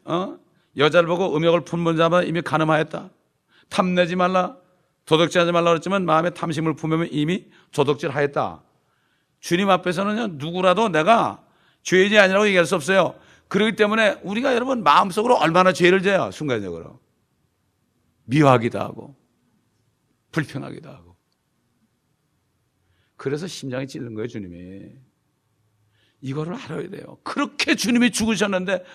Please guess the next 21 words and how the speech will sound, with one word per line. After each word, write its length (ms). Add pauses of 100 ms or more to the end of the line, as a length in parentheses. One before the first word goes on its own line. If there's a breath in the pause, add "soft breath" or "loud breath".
(140 loud breath)
뭐 200
아직도 240
남은 260
죄가 220
있어요? 580 (1500 soft breath)
Justify라는 880
거는요, 680 (880)
죄인을 1000 (1800)
우리는 240
아무것도 300
안 100
하고 160
그냥 240
죄밖에 400
진 120
게 80
없는데 420 (180 loud breath)
"너 160 (100)
의롭다." 500 (280 soft breath)
"왜요?" 400
그러니까 340